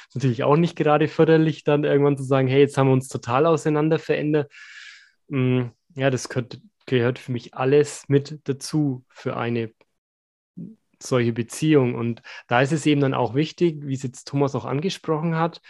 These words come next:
ruhig so Vorträge, Seminare, Weiterbildungen mit Kommunikation. Wie kann ich wertschätzend kommunizieren? Wie kann ich Konflikte dadurch auch vorbeugen? Und da ist es eben für mich wichtig, immer wertschätzend zu kommunizieren und nicht immer so aus der Ich-Perspektive,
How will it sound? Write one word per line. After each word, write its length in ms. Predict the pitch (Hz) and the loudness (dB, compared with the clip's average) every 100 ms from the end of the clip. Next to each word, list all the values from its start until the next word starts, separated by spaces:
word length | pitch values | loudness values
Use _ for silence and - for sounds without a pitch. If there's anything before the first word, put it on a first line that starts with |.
| - _ - | -20 _ 0
ruhig 240 | 135 160 | 0 0
so 120 | - | -4
Vorträge, 680 | 131 - 127 160 175 175 165 | -12 -2 -2 0 -2 -2 -4
Seminare, 680 | 156 139 127 120 117 143 151 | -8 -4 -2 -2 -2 -4 -4
Weiterbildungen 800 | 113 123 165 160 170 170 170 160 | -4 -4 -4 -2 -2 0 -2 -2
mit 160 | 127 - | -4 -6
Kommunikation. 1160 | 135 135 135 135 127 - - 123 139 190 196 _ _ _ _ _ - - | -4 -2 -2 -6 -10 -10 -4 0 2 0 -2 _ _ _ _ _ -20 -10
Wie 260 | 135 147 | -6 -6
kann 220 | 151 143 143 | -2 -2 -2
ich 160 | 131 | 0
wertschätzend 540 | 131 147 - 147 - 131 | -2 -2 -2 -4 -4 -4
kommunizieren? 760 | 131 120 113 - 180 185 175 - - - - | -2 -2 -4 -6 0 0 0 -6 -20 -20 -10
Wie 100 | 139 | -8
kann 200 | 131 131 | -2 -2
ich 100 | 127 | -2
Konflikte 800 | - 127 - 175 - 160 156 151 | -4 -4 -2 -4 -2 -4 -4 -2
dadurch 400 | 147 135 135 139 | 0 0 0 -4
auch 180 | 123 - | -6 -8
vorbeugen? 840 | - 156 170 170 156 156 151 143 - - - | 2 6 6 6 4 4 2 -8 -14 -20 -12
Und 260 | - 127 120 | -2 -2 0
da 160 | 127 | 0
ist 100 | 143 | 0
es 80 | 147 | 0
eben 140 | 143 135 | -2 -2
für 120 | 135 | -2
mich 180 | 123 - | -4 -4
wichtig, 340 | 147 - 131 | -6 -6 -6
immer 220 | 139 117 | -2 -2
wertschätzend 680 | 117 147 - 160 - 156 143 | 0 -2 -2 -6 -4 -4 -4
zu 120 | - | -6
kommunizieren 800 | 131 139 135 131 127 - 131 131 | -6 -2 0 -2 -4 -4 -2 -2
und 280 | 135 123 120 - - | -4 -6 -6 -18 -10
nicht 220 | - 135 151 | -8 -4 0
immer 180 | 139 | 0
so 140 | 131 127 | 0 -4
aus 200 | 123 - | -6 -6
der 140 | 127 | -6
Ich-Perspektive, 1200 | 175 - - 143 - 139 - 143 143 - 147 143 | -4 -4 -4 -4 -4 -6 -6 -6 -6 4 4 4